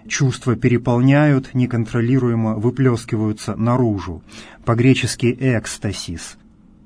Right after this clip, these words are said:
Ну и прямая речь псалмопевца: «Всяк человек ложь». Ложь в церковнославянском языке — это прилагательное.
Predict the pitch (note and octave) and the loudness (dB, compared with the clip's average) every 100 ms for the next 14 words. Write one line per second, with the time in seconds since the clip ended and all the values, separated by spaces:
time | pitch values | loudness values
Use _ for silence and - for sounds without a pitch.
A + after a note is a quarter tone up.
0 | - - D#3+ F3 E3+ E3+ D3+ D#3+ D#3 C#3+ | -20 0 4 4 4 2 2 2 4 4
1 | C#3 D3 C3 A2 - - - C#3+ C3+ C#3+ | 4 4 2 0 -4 -6 -4 0 2 2
2 | C#3 A#2+ G2+ - G2+ - D3 D3 - C#3 | 2 0 -2 -6 -6 0 0 0 -2 0
3 | C#3 C#3 C3 D3 C#3+ A2+ F#2 - - - | 2 0 -2 0 0 0 -2 -6 -10 -20
4 | - - C#3+ D3+ F3+ F3+ - - - - | -20 -8 -2 2 4 2 0 -6 -12 -6
5 | C#3+ C#3 E3 D#3 D3+ C#3+ C#3+ D3 D3 D3 | -4 -2 -2 0 0 0 -2 0 0 0
6 | C#3 C3+ B2 C#3 D#3+ D#3+ D#3 - - - | 0 0 0 -4 -2 -2 -4 -12 -20 -20
7 | - - - - D3+ D3+ D3+ C#3+ - - | -20 -20 -12 -2 -2 2 2 2 0 -2
8 | D#3 E3 D#3+ D3+ A#2+ - G#2+ G2+ F2+ E2 | 4 4 4 4 2 0 -2 -2 -4 -8